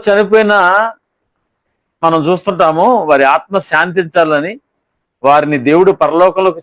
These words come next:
చేర్చుకోవాలని ప్రార్థన చేస్తూ ఉంటారు. అది పునరుత్థానం మీద అవగాహన ఉండి చేసేటువంటి ప్రార్థన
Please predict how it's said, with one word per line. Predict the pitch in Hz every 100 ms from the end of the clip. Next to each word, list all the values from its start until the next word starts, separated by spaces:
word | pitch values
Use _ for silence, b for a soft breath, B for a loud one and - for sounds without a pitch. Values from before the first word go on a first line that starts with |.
| -
చేర్చుకోవాలని | 160 170 165 185 170 185 156
ప్రార్థన | 156 165 180 160
చేస్తూ | 151 - 127
ఉంటారు. | 98 98 - _ _ _ _ _ _ _ _ _ _ _ _ _ -
అది | 202 185 226 -
పునరుత్థానం | 165 190 - 208 208 202
మీద | 196 165
అవగాహన | 160 165 196 196
ఉండి | 185 190 185 196 190 -
చేసేటువంటి | 180 - 165 175 180 -
ప్రార్థన | 147 147 135